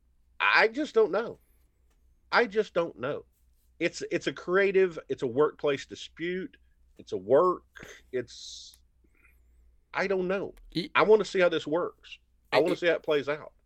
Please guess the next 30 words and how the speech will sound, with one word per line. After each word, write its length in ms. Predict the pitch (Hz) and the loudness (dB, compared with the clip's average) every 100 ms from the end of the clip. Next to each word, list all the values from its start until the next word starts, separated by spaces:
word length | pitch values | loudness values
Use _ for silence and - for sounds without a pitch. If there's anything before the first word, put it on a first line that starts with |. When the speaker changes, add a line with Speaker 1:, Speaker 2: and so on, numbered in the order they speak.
| - | -4
Speaker 2:
Yeah, 300 | 226 196 101 - | 2 2 2 -2
it, 200 | 156 - | -6 0
so 200 | 226 220 | 2 2
you 180 | 202 | 0
basically, 560 | 190 220 226 196 175 147 | 4 4 2 2 2 2
it 100 | 139 | 2
boils 320 | 156 190 165 127 | 2 4 4 4
down 260 | 143 143 | 2 0
to 100 | 127 | 0
this. 280 | 120 98 - | 0 0 0
Like, 100 | 107 | -4
you 220 | 123 143 | -2 0
know 340 | 143 127 139 165 | 2 4 6 4
this 200 | 175 170 | 4 0
when 160 | 170 | -2
you 60 | 151 | 0
sign. 200 | 147 107 | 0 -2
We've 140 | 120 | -2
said 240 | - 143 110 | 2 2 2
this, 160 | 95 | -2
right? 180 | 110 107 | -2 -2
You 160 | 110 110 | -2 0
know 240 | 123 151 | 4 4
what 160 | 175 170 | 4 2
you're 80 | 156 | 0
getting 240 | 147 127 | -2 -2
into 220 | 123 123 | -2 -2
when 120 | 117 | -2
you 120 | 113 117 | -2 -4
sign. 400 | 107 92 92 | -4 -4 -8